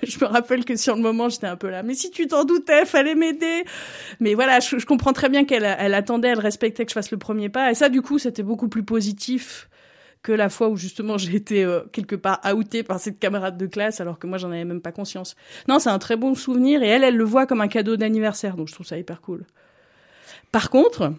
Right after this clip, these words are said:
puisqu'elle est fidèle à elle-même, <laughs> elle a fait du coup, à ce moment-là, « Bon, ok, en gros, ok,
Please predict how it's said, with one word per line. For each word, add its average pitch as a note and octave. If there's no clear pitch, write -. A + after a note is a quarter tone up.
puisqu'elle E3
est E3
fidèle F#3
à D3+
elle-même, A#3+
<laughs> -
elle A3+
a A#3
fait C4+
du A3+
coup, E4
à B3+
ce C4
moment-là, « B3+
Bon, G3+
ok, G#3
en G#3
gros, A3
ok, A3